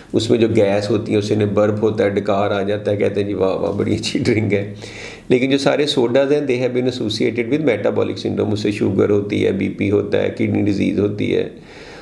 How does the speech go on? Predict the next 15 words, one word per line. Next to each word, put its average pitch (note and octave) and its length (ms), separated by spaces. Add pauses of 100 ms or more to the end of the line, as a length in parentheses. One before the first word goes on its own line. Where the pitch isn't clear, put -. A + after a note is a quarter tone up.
(240)
तो - 60
अगर C3+ 220
आप D3 100
sparkling B2+ 680
या C#3+ 80
carbonated C3 640
water G#2+ 300
लेते C3 180
हैं D3 100
तो D3+ 40
उसमें D3+ 200
सिर्फ E3 320
पानी A2+ 300
होता C#3 280
है E3 80